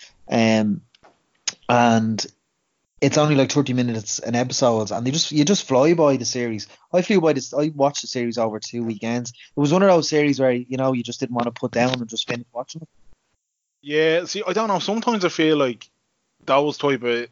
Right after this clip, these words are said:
Speaker 2: shows where the episodes are only twenty, thirty minutes long, I feel like I'm not getting bang for me buck there.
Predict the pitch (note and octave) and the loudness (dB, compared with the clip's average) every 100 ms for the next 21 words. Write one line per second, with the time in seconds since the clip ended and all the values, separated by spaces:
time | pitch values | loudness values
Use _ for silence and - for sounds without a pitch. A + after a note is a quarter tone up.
0 | - - B2 B2 G#2+ A#2+ A#2 A#2+ - B2+ | -8 0 0 0 0 -2 0 -2 -2 -4
1 | A#2 A#2 A2+ - A#2 A#2 A#2 A2 A2+ A2+ | -4 -6 -6 -4 -4 -2 -6 -4 -6 -6
2 | - A2 A#2 A2+ - _ _ _ _ _ | -4 -2 -2 -2 -10 _ _ _ _ _
3 | _ - - E3+ D#3+ C3+ C#3 D3 C#3 A#2+ | _ -8 0 2 2 0 0 0 -2 -4
4 | A2 A#2 B2 A2+ G#2+ A2+ B2+ - G#2+ | 0 0 -2 -6 -6 -6 -6 -2 -2